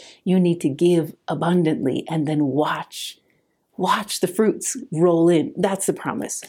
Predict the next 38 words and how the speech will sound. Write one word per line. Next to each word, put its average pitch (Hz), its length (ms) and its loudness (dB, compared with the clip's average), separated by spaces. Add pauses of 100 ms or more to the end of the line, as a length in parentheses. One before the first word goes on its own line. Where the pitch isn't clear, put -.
(220)
So - 100 2
when 220 60 6
you 214 60 4
flip 240 200 4
the 220 100 2
page, 190 240 4
you 190 60 4
see 185 140 2
that 165 300 2
reinforced. 170 840 2 (640)
So - 60 -10
he 196 60 4
talks 202 200 2
about 180 500 0
not 180 160 -2
having 202 240 2
a 196 40 4
doubtful 185 440 0
mind. - 320 -4 (260)
I - 80 0
like 277 240 2
this 262 160 4
one 170 220 2
'cause 214 120 2
I 190 100 4
think 185 280 0 (260)
what 196 120 4
I 196 60 4
tend 220 260 0
to 175 60 4
doubt 196 340 2
is 170 220 2
that - 160 2
there 185 120 4
will 175 120 6
be 190 160 4
blessings 175 500 2
down - 200 0